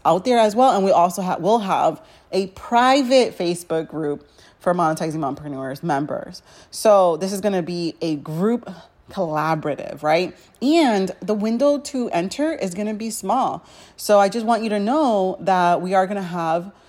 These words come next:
somewhat, like, a certain period that you can sign up and join in. And we're gonna be having every quarter, we're gonna have a focus,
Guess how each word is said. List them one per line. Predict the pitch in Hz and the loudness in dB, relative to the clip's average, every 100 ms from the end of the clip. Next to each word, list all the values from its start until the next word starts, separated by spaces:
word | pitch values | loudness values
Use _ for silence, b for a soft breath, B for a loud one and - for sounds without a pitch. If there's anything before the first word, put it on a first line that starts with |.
| b - | b -8
somewhat, | - 175 175 175 - | -2 0 2 0 0
like, | 151 135 - | -2 -4 -6
a | |
certain | 165 - 170 | -8 -4 -4
period | 170 196 190 170 | -4 0 0 0
that | |
you | 160 | -4
can | 151 - 170 165 | -6 -4 -2 -2
sign | 156 160 | -2 -2
up | 160 | -2
and | 156 151 | -4 -4
join | 160 185 226 | -2 -2 0
in. | 269 277 285 - B B B B - | 0 0 -2 -6 B B B B -2
And | 269 311 240 196 190 | 4 6 6 4 0
we're | 175 | 0
gonna | 196 190 | 0 0
be | 190 | -2
having | 185 185 175 160 170 165 - | -4 -4 -4 -2 -2 -2 -2
every | 175 170 | -4 -4
quarter, | - 220 214 175 | -2 0 2 0
we're | |
gonna | 165 | 0
have | 170 170 | -4 -6
a | 190 | -10
focus, | - 190 185 165 135 170 - | 2 4 4 -2 -10 -12 -18